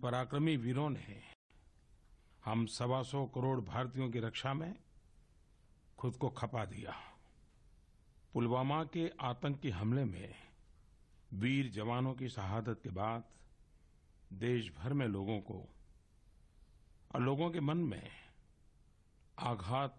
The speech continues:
और आक्रोश है। शहीदों और उनके परिवारों के प्रति चारों तरफ संवेदनाएं उमड़ पड़ी हैं।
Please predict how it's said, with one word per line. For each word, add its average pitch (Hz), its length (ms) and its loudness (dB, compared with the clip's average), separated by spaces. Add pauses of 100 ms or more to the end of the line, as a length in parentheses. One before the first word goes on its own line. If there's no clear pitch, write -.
(120)
और 117 140 -6
आक्रोश 101 600 -8
है। 104 120 -12 (1300)
शहीदों 131 580 0 (1160)
और 123 140 0
उनके 127 240 2
परिवारों 120 520 0
के 135 100 -4
प्रति 110 300 -4 (1080)
चारों 139 420 0
तरफ 117 300 -2 (1040)
संवेदनाएं 113 840 0
उमड़ 120 220 0
पड़ी 104 300 -10
हैं। - 420 -16